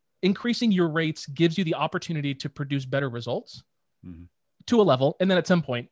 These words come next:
Speaker 1: uh, you know, it does just become, um, money to either invest in yourself and your family, in your future, uh, but also other ventures. I think a lot of the people probably listening, like, they have a lot of vision. And I gotta say, man, it is,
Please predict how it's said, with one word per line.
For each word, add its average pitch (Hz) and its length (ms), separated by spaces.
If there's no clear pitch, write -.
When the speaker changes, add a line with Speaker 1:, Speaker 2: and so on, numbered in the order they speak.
Speaker 1:
uh, 143 140
you 202 80
know, 135 80
it 143 260
does 139 200
just - 160
become, 110 400
um, 113 360
money 175 240
to 185 120
either 170 220
invest 139 240
in 135 60
yourself 135 240
and 135 60
your 120 60
family, 170 340
in 131 140
your 117 80
future, 190 380
uh, 147 60
but 151 160
also 233 280
other 135 200
ventures. 147 540
I 165 40
think 175 160
a - 20
lot 147 140
of - 20
the 156 60
people 147 220
probably 143 280
listening, 143 480
like, 143 220
they 151 260
have 160 180
a 156 40
lot 139 200
of 123 100
vision. 156 540
And 143 380
I - 80
gotta 262 140
say, 285 160
man, 170 200
it 254 100
is, - 240